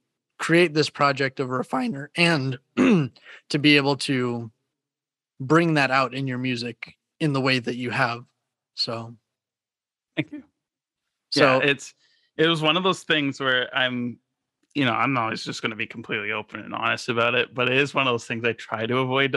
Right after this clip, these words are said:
Speaker 2: talking about because I've, I've seen the savagery probably coming from Zachariah <laughs> of,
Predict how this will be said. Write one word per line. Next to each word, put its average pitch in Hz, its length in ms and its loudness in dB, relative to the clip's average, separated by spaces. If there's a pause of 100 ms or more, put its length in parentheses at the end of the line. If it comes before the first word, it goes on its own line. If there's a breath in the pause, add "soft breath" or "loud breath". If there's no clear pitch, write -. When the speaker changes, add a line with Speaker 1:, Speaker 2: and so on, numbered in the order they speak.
(120)
Speaker 2:
talking 135 400 -2
about 139 420 0
because - 560 -4 (720 soft breath)
I've, 123 320 -2 (1500)
I've 139 340 0
seen 123 920 2 (800 soft breath)
the 110 600 0 (160)
savagery 120 1200 -4 (280)
probably 147 260 0
coming 120 240 -2
from 117 160 -10
Zachariah 117 440 -8 (120)
<laughs> - 140 -6
of, - 200 0